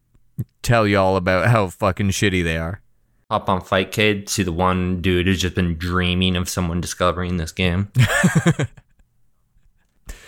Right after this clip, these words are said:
Speaker 1: One last thing I'll bring up about this arcade. They have the A V P arcade game by Capcom. I played through the whole thing,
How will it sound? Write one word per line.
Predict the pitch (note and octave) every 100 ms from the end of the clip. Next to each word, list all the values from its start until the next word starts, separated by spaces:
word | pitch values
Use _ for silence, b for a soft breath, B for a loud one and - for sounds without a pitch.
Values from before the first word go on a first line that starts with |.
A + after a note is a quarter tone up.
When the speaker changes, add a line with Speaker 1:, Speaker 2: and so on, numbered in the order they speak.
| B B B -
Speaker 1:
One | - A#2 E3 G3+ A3+ A#3 B3 _ -
last | A2 D3 E3+ E3+ -
thing | E3+ D3+
I'll | B2+ G#2+
bring | A#2+ A#2
up | F#2+ - -
about | G2 G#2 G2+
this | G#2 G#2+
arcade. | G2+ - G2 D#2 G#1 _ _ _ _ _ _ _ -
They | A#2+ C3
have | D3+ D#3+ D#3
the | D3+ - -
A | B2+ C3 B2+
V | B2 B2
P | A2+ - A2+ G#2 F#2+
arcade | - G2+ G2+ - G2+ F#2
game | E2+ F2 D2+ D#2+ - _ _ -
by | F#2 F2
Capcom. | A#2+ A#2+ - C3+ B2+ C#3 - _ _ _ _ _ _ _ _ _ _ _ _ _
I | A2
played | - C#3 A#2+
through | C3+
the | A2+ G#2
whole | A2+ A2
thing, | - G2+ F#2+ F#2+